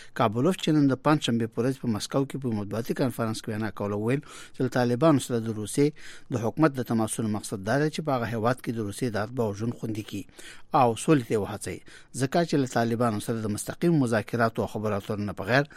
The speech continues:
په افغانستان کې د سولې راوستل ممکن نه دي. ملاله یوسفزۍ چې د نوبل د سولې جایزې ګټلې او د ځوانانو د تعلیم لپاره فعالیت کوي، د څه د پاسه پنځو کلونو وروسته نن د پنجشنبې په ورځ اسلام آباد ته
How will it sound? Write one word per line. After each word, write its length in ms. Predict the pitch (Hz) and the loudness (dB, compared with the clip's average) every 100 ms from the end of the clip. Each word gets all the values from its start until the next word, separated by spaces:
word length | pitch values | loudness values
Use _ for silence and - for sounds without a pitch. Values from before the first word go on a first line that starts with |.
| - - - | -18 -18 -6
په 60 | - 113 | 0 2
افغانستان 580 | 107 104 - 139 131 104 | 2 -2 0 2 2 2
کې 120 | - - - - 131 | -6 -12 -20 -8 -4
د 120 | - | 0
سولې 200 | 127 107 98 | 0 0 0
راوستل 500 | 101 95 - 110 113 98 | -2 -2 -4 -4 -4 -6
ممکن 400 | 101 - 110 113 117 | -6 -4 -4 -4 -4
نه 100 | 104 | -4
دي. 140 | 95 - - _ - - - - - - - - | -6 -12 -18 _ -20 -20 -20 -20 -20 -20 -20 0
ملاله 480 | 131 135 175 190 180 185 | 6 8 10 8 6 2
یوسفزۍ 520 | 151 123 120 110 135 156 | 0 -2 -2 2 4 4
چې 80 | 156 120 | 2 2
د 100 | 117 | 4
نوبل 280 | 139 139 120 | 6 4 0
د 80 | 107 | -2
سولې 200 | - 120 113 | 0 0 0
جایزې 280 | 104 101 110 | -2 -2 -4
ګټلې 300 | 98 - 127 151 - - - - 131 | -4 -4 -4 -4 -8 -20 -20 -2 4
او 160 | 117 113 | 4 4
د 100 | 110 104 | 0 0
ځوانانو 520 | 104 110 135 147 143 127 | 0 2 4 6 4 2
د 80 | 117 | -2
تعلیم 240 | 107 131 156 | 0 4 4
لپاره 320 | 123 120 101 - | 4 2 0 -2
فعالیت 320 | 101 104 - - | -4 -4 -4 -2
کوي، 120 | 147 - - - | -2 -4 -18 -8
د 40 | 120 | -6
څه 80 | - 113 | -2 -4
د 80 | - | -2
پاسه 260 | 120 113 123 | -2 0 -4
پنځو 260 | 117 110 143 139 | -4 0 0 2
کلونو 320 | 117 117 110 | 2 2 0
وروسته 320 | 107 - 117 | -4 -6 -4
نن 160 | 110 113 - | -2 -4 -4
د 20 | 127 | -6
پنجشنبې 460 | 131 131 - 113 104 | -2 -2 0 -2 -2
په 60 | 107 | -2
ورځ 140 | 117 - | -2 -2
اسلام 220 | 110 101 | -4 -4
آباد 260 | 98 107 - | -4 -4 -6
ته 100 | - | -6